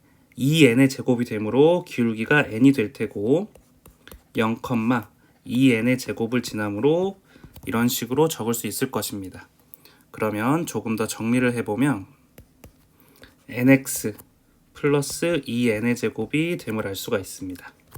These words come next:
그리고 또 다른 직선, 원의 중심을 지나면서 피엔과 큐엔을 수직 이등분하는 선을 그려보자면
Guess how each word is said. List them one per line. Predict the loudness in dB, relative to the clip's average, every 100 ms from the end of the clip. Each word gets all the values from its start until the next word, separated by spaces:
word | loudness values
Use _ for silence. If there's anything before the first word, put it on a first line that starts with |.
| -20 -20 _
그리고 | 2 4 4 4 2 0 -18 _ _ _ -20 -20 -20 -20 -20 -20 -20 -20 -20 -20 -2
또 | 2 2 0 -8
다른 | 0 2 2
직선, | 0 -6 -6 -6 -10 -16 -16 _ _ _ _ _ _ _ _ _ _ _ -20 -20 _ _ _ _ _ _ _ _ _ _ _ _ 2
원의 | 6 8 6
중심을 | 4 4 4 4 4 4
지나면서 | 2 0 0 -2 -2 0 2 0 -8 _ -20 -20 -20
피엔과 | -6 0 2 2 0 2 2 2 -4
큐엔을 | -4 0 4 6 4
수직 | 2 0 2 0 -2
이등분하는 | -4 4 6 6 4 2 -2
선을 | -2 0 0 0
그려보자면 | -2 -2 0 -4 -2 -2 -2